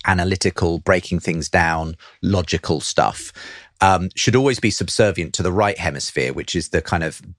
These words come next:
bigger sense-making part of our brain, where you see the bigger picture, it's holistic, it does the imaginative kind of, um, uh, sort of big story part.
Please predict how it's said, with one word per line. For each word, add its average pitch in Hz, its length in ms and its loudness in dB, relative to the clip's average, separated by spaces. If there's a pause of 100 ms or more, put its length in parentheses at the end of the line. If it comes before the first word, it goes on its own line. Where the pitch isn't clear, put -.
bigger 82 460 2 (140)
sense-making 78 880 -2
part 73 260 -2
of 76 100 -6
our 73 140 -2
brain, 64 420 -2
where 76 300 -2
you 80 100 -4
see 80 160 -2
the 78 120 -4
bigger 82 240 2
picture, 71 600 -2
it's - 160 -6
holistic, 80 480 -2
it - 160 -6
does 80 200 2
the 78 160 0
imaginative 76 800 -2 (360)
kind 82 200 2
of, 76 200 -4 (120)
um, 65 360 0 (380)
uh, 67 240 -2
sort 76 200 -4
of - 120 -8
big 76 200 0
story 73 520 0 (320)
part. 62 260 -2